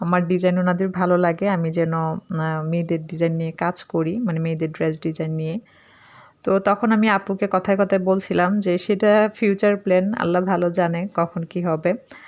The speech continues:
তবে আমি এই শীতে নিজেদের জন্য এই জিনিসটা তৈরি করব। তো তখন আপু বলল, "নিজেদের জন্য করবো মানে আমাকেও দিতে হবে।"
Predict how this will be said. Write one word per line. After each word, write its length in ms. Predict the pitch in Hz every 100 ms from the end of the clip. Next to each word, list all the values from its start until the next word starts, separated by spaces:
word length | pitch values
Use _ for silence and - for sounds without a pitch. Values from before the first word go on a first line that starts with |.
| - -
তবে 260 | 190 185
আমি 540 | 175 170 175 180 180 -
এই 120 | 175
শীতে 360 | 185 202 185 214
নিজেদের 400 | 196 180 175 170
জন্য 280 | 170 160 165
এই 300 | 160 165 165
জিনিসটা 420 | 165 165 - 165
তৈরি 280 | 185 185 180
করব। 400 | 175 156 143 151 -
তো 80 | 180
তখন 440 | 202 185 226 208
আপু 240 | 190 208
বলল, 300 | 196 196 196
"নিজেদের 440 | 202 208 208 196 185
জন্য 260 | 190 190
করবো 340 | 202 185 185 185
মানে 280 | 190 185 226
আমাকেও 440 | 175 160 - 190
দিতে 300 | 175 180 180
হবে।" 340 | 175 156 165